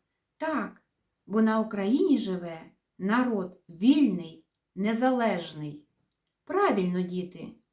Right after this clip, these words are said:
І про них склали легенду. Ось послухайте її. Колись давно жила жінка,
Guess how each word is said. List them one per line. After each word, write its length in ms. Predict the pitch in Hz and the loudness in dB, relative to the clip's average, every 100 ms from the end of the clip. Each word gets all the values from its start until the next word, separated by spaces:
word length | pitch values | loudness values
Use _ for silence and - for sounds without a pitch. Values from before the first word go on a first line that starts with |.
| _ _ _ _ _ _ _ | _ _ _ _ _ _ _
І 120 | 262 262 | -2 0
про 200 | 220 208 | 2 6
них 240 | 330 403 | 6 4
склали 420 | - 175 214 254 | -2 -2 0 2
легенду. 800 | 226 202 180 170 170 160 156 - - _ _ _ | 0 -2 -4 -8 -10 -14 -18 -20 -20 _ _ _
Ось 200 | 381 415 | -4 -4
послухайте 720 | - 453 440 392 214 185 - | -2 -2 2 2 2 -4 -2
її. 580 | 185 185 180 175 170 - _ _ _ _ | -2 -2 -2 -6 -8 -16 _ _ _ _
Колись 380 | 202 202 202 185 | 2 4 2 2
давно 440 | 180 196 294 403 | 0 2 2 0
жила 320 | 202 196 196 | -2 0 0
жінка, 720 | 190 175 185 175 170 165 156 | 0 -2 -2 -4 -8 -16 -18